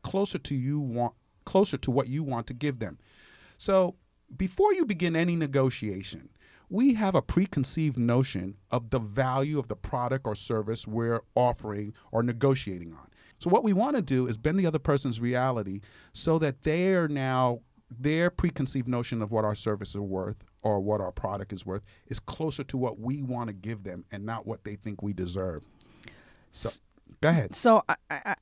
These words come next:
Speaker 2: I had, uh, d-, difficulty with this chapter as well. Um, and so what I found, the definition that, um, resonated with me is bend another's reality so they accept the limits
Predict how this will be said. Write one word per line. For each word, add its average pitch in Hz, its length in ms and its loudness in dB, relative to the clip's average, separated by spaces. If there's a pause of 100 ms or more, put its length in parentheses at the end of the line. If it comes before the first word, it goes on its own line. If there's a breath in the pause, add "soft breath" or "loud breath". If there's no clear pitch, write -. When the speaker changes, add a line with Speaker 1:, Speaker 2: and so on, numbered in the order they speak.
Speaker 2:
I 226 160 4
had, 202 520 4
uh, 139 260 -4
d-, 120 180 -10 (160)
difficulty 160 760 2
with 147 220 0
this 147 260 -4
chapter 143 500 0
as 139 160 -4
well. 139 380 -2 (400)
Um, 151 480 6
and 156 180 2
so 156 540 4
what 175 420 2
I 175 140 6
found, 151 520 2
the 147 140 0
definition 147 680 0
that, 123 300 -2 (100)
um, 139 440 -4
resonated 147 580 0
with 139 220 -4
me 202 320 4
is 147 200 4 (280 soft breath)
bend 202 560 6
another's 165 500 6
reality 147 640 4
so 143 260 2
they 147 220 6
accept - 560 2
the 143 120 4
limits 143 760 4